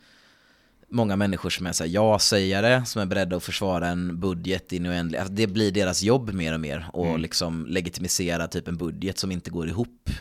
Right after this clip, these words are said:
Speaker 1: eh, och säga åt folk att jobba hårdare, eller att så här, eh, täcka problem i sjukvården genom att ändra språkbruket personalen får använda när de pratar med
Speaker 2: Mm.
Speaker 1: patienter och så vidare.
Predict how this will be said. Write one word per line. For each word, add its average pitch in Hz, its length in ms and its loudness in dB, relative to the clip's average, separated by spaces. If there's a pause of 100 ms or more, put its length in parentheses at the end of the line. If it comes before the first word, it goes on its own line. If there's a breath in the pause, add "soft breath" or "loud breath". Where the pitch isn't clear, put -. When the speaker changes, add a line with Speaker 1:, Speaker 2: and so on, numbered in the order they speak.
(100)
Speaker 1:
eh, 80 420 -4
och 73 160 -2
säga 87 220 2
åt 80 100 -4
folk 85 240 -8
att 87 40 -2
jobba 82 200 -4
hårdare, 82 640 -2 (480 loud breath)
eller 87 240 -2
att 82 160 -2
så - 100 -4
här, 80 140 0 (440)
eh, 78 60 -8 (400)
täcka - 520 -6
problem 92 600 -2
i 87 40 -4
sjukvården 90 840 -2
genom 82 260 -2
att 78 80 -4
ändra 80 260 -2
språkbruket 85 800 -4
personalen 87 440 -2
får 90 80 -2
använda 82 360 -2
när 82 60 -2
de 85 60 -6
pratar 87 220 -4
med 95 80 2
Speaker 2:
Mm. 87 60 0
Speaker 1:
patienter 85 460 -2
och 95 80 -4
så - 80 -6
vidare. 82 240 -2